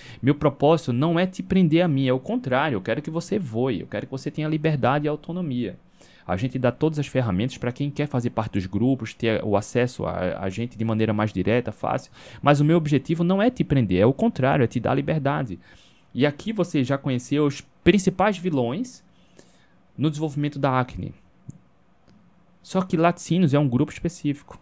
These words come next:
O que eu recomendo? Se você quiser tratar a causa do problema, quiser parar de gastar dinheiro com remédio, com tratamentos milagrosos que não funcionam, tá?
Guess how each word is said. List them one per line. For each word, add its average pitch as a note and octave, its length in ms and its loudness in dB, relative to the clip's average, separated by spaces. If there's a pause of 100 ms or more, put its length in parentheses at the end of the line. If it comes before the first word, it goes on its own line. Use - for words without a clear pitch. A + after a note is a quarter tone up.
O A#2 100 -2
que D3 120 2
eu - 20 4
recomendo? C#3+ 680 0
Se - 140 -10
você A#3 260 -2
quiser C#3 260 2
tratar A#2 340 -2
a - 20 -2
causa B2+ 320 0
do G2 80 -6
problema, G2 480 -6 (460)
quiser A#2+ 240 0
parar A#2+ 280 4
de A2+ 140 0
gastar G#2 320 2
dinheiro G#2+ 240 0
com - 100 -10
remédio, G2 540 -4
com A2 160 -8
tratamentos G#2+ 540 -6
milagrosos G#2 500 2
que - 80 -6
não G2+ 140 0
funcionam, G#2 640 -8 (600)
tá? E3 280 -4